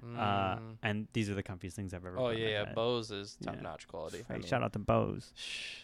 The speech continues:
Speaker 2: sponsorship.
Speaker 1: Um, dude, one thing that, uh, <laughs> uh, especially, like, in paintball and just, like, it's all dude just getting hype.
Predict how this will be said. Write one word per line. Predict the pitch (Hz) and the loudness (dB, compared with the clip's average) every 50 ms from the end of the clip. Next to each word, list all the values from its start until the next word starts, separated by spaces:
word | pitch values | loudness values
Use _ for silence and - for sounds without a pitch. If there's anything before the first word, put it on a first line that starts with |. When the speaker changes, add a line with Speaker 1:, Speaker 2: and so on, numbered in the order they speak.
| - | -14
Speaker 2:
sponsorship. | - - - - 117 123 127 - 127 120 - - 120 120 120 120 120 117 - - - - - - - - - - - - - - | -16 -14 -2 0 2 2 2 2 -2 -2 0 2 2 4 6 4 4 2 0 -6 -14 -12 -12 -10 -10 -12 -12 -14 -14 -8 0 4
Speaker 1:
Um, | 123 117 113 113 107 104 101 101 - - - _ _ - - 123 | 6 6 8 6 6 4 2 0 -6 -14 -20 _ _ -14 -12 -2
dude, | 110 127 123 110 | 2 2 2 2
one | 107 104 110 117 123 | 2 0 0 0 0
thing | - 147 143 135 131 113 | 0 0 0 0 0 2
that, | 104 107 101 101 95 - - - - | 2 4 4 4 2 0 -6 -6 -2
uh, | 120 107 101 95 92 90 - - - - - - - - - - - _ | 0 0 2 0 0 -2 -2 -6 -8 -8 -10 -12 -14 -16 -18 -20 -20 _
<laughs> | - - - - - - - _ _ _ _ _ - - | -20 -20 -20 -20 -20 -20 -20 _ _ _ _ _ 0 4
uh, | - 123 - - | 6 6 6 4
especially, | 139 - - 175 - - 165 147 | 4 4 4 4 6 6 6 8
like, | 123 110 98 | 6 6 4
in | 104 95 92 | 2 0 0
paintball | - 101 101 98 - 98 95 95 98 95 | 2 2 2 2 2 2 4 4 4 4
and | 95 92 | 2 0
just, | - - | -2 -2
like, | 113 - | -2 -2
it's | 107 - - | 0 0 0
all | 98 98 | 0 0
dude | 90 - 98 98 95 95 90 | 0 0 2 2 2 2 2
just | - 104 92 - | 0 -4 -4 -4
getting | - 104 101 92 | -4 -6 -6 -8
hype. | - - 90 90 90 | -4 -2 0 0 0